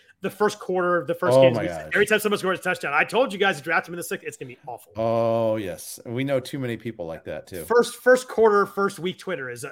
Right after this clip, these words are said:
Speaker 1: is a rough place to be.
Speaker 2: First eight-yard run, it's gonna be
Speaker 1: Right?
Speaker 2: like that.
Speaker 1: "Oh, Dameon Pierce has crazy burst."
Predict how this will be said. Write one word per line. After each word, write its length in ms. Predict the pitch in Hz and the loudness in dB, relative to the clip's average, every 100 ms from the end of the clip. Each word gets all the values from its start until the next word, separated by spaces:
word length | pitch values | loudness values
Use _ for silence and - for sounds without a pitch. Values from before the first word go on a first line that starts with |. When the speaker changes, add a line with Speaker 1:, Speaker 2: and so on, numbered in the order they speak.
| 143 | -8
Speaker 1:
is 100 | 151 | -8
a 60 | 131 | -8
rough 220 | 127 - | -10 -12
place 200 | 127 113 | -18 -18
to 100 | - | -18
be. 80 | - | -8
Speaker 2:
First 220 | 202 208 - | -6 -6 -2
eight-yard 500 | 147 - 139 123 107 | -2 2 4 4 0
run, 440 | 104 113 78 82 - | -2 -2 -4 -10 -16
it's 160 | - - | -18 -14
gonna 160 | 98 85 | -12 -10
be 160 | 87 | -6
Speaker 1:
Right? 220 | 90 151 - | -2 -2 -4
Speaker 2:
like 0 | |
that. 300 | 78 80 - - | -12 -14 -12 2
Speaker 1:
"Oh, 240 | 262 196 | 4 4
Dameon 380 | 165 208 196 151 | 4 2 2 -4
Pierce 300 | - 208 196 | -2 0 0
has 160 | 160 - | -8 -16
crazy 380 | - 233 214 160 | -8 -8 -6 -6
burst." 460 | 180 147 - - | -6 -8 -12 -20